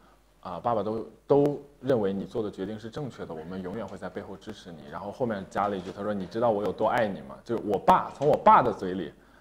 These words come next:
就是给我发了这样的一句话。我当时看到之后，我就觉得浑身充满了能量。所以还是像刚才一样，我觉得家庭带给我的温暖，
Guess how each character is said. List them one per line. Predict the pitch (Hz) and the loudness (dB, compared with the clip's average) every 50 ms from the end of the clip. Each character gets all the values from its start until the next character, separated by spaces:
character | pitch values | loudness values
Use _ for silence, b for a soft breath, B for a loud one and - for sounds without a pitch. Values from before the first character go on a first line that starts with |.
| b b b b _ _ _ _ | b b b b _ _ _ _
就 | - 120 | -8 -6
是 | 107 113 98 - - _ | -4 -4 -6 -8 -10 _
给 | - 127 | 6 6
我 | 139 127 101 | 8 8 6
发 | - - - 143 143 | 4 2 2 4 4
了 | 147 135 120 | 4 2 4
这 | - 190 | 4 4
样 | 196 185 147 | 4 6 4
的 | 117 | 2
一 | 95 92 | -2 -4
句 | 87 98 92 | -4 -8 -8
话。 | - - 110 | -4 -2 -2
我 | 90 90 85 82 | -2 -2 -2 -2
当 | - 135 160 156 | -2 -2 -2 -2
时 | - 147 | -4 -6
看 | - - - 190 165 | -4 -2 0 2 2
到 | 135 104 | 2 0
之 | 92 - 110 | 0 -2 -4
后， | 113 | -4
我 | 110 101 92 | -4 -4 -4
就 | 87 110 | -4 -6
觉 | 98 98 90 90 | -6 -4 -4 -2
得 | 95 95 98 | -2 -2 -4
浑 | 98 - 95 101 | -4 -6 -6 -6
身 | 104 - 117 113 117 110 - - | -6 -6 -6 -6 -6 -8 -10 -12
充 | - - 117 113 | -10 -6 -4 -4
满 | 110 90 65 - | -4 -4 -4 -6
了 | 87 80 78 - - b b b b b b b b b _ _ _ _ _ _ _ _ _ _ | -8 -10 -10 -12 -16 b b b b b b b b b _ _ _ _ _ _ _ _ _ _
能 | - 101 95 82 101 | -8 -8 -6 -2 0
量。 | 117 110 92 - - - - | 0 0 0 -2 -8 -14 -18
所 | - - 120 117 | -6 -2 0 2
以 | 120 117 107 92 80 B B B B B | 2 2 2 0 -4 B B B B B
还 | - - 104 104 | -2 -2 -2 0
是 | 113 127 123 | 0 -4 -4
像 | 113 120 104 98 | -4 -4 -4 -4
刚 | 98 107 107 | -4 -4 -4
才 | 101 104 98 | -4 -4 -4
一 | |
样， | 98 95 92 | -2 -4 -4
我 | 82 82 | -6 -6
觉 | - 87 | -6 -6
得 | 92 98 95 87 80 - - _ - | -4 -4 -4 -4 -6 -10 -14 _ -6
家 | - 139 123 139 | -4 -4 -2 -4
庭 | 131 - 110 92 90 95 | -4 -8 -10 -12 -10 -6
带 | 95 113 104 95 | -4 -4 -4 -2
给 | 92 92 | -2 -4
我 | 92 80 | -4 -4
的 | 82 85 | -4 -6
温 | 92 95 107 113 123 127 | -4 -2 -2 -2 0 0
暖， | 117 87 69 | -2 -2 -4